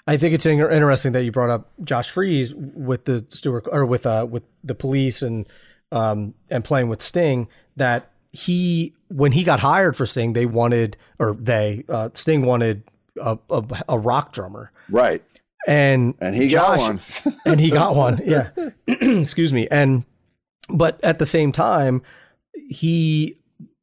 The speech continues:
Speaker 1: he is so experienced and, you know, um, you know, played with records and everything that he knows, he knows how to play all these Police tunes and all these Sting tunes. And like you said, work through all that stuff on his own, I'm sure, made it his own,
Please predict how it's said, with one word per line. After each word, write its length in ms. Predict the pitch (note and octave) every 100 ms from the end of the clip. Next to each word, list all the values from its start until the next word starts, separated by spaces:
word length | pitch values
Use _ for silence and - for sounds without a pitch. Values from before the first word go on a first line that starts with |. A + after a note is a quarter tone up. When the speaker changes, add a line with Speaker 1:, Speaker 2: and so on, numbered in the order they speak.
| -
Speaker 1:
he 840 | - C#3+ E3+ E3 E3+ C#3+ - E3 -
is 160 | C3+
so 220 | - E3
experienced 640 | D3+ - D3 D3 C#3+ C3 -
and, 300 | A#2+ A2 G#2+ -
you 100 | A#2
know, 160 | A#2 - A2
um, 220 | A#2 A2+
you 160 | - B2
know, 60 | B2
played 340 | - A2 A2+
with 180 | B2+ -
records 440 | B2 C3+ C#3+ C#3
and 120 | B2 B2
everything 340 | C3+ C#3 C3+
that 160 | B2+ C3
he 180 | D3
knows, 480 | C#3 C#3 D3 D3 B2+ - - _ _ _
he 160 | - F3+
knows 260 | F3+ F#3 B2+
how 240 | C3+ D3
to 160 | D3 B2+
play 640 | - C3 B2+ B2 A2+ G#2+ - _ A#2 -
all 180 | A#2+ A#2+
these 180 | A#2
Police 380 | - - A#2+ A#2+
tunes 300 | - A2+ G#2
and 80 | G#2+
all 120 | A2+
these 200 | A2+ A2
Sting 320 | - E3 E3
tunes. 420 | C#3 A#2+ A2 G#2+ - - - -
And 160 | B2 A#2
like 200 | A#2+ C#3+
you 100 | D#3+
said, 420 | - A#2 A2+ A2 - - _ -
work 460 | A2+ A2+ C3 C3+
through 240 | - C#3 C3
all 120 | B2
that 140 | A#2+
stuff 280 | - B2+ A#2
on 80 | B2
his 120 | G#2+
own, 240 | A#2 B2 A#2+
I'm 120 | A2
sure, 600 | - C#3 B2+ A#2+ A#2 A2
made 320 | A#2 A#2 B2+
it 100 | B2+
his 220 | B2+ B2 A2+
own, 320 | A2+ A2